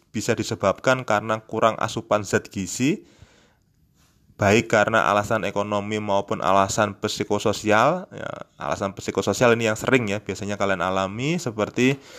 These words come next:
misalnya ingin penampilan yang langsing seperti selebriti idola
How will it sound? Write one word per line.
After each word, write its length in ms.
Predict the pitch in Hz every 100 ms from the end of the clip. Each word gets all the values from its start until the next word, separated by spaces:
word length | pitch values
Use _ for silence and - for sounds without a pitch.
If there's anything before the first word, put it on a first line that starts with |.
| - -
misalnya 560 | - 107 113 107 110 127 -
ingin 320 | 117 117 113
penampilan 880 | 113 113 107 104 107 107 107 110 110 _ -
yang 240 | 110 104 104
langsing 640 | 101 101 - 139 143 151 -
seperti 560 | 117 - 110 - 113
selebriti 880 | - 110 107 - 101 95 - 113 101
idola 720 | - 104 101 95 101 131 156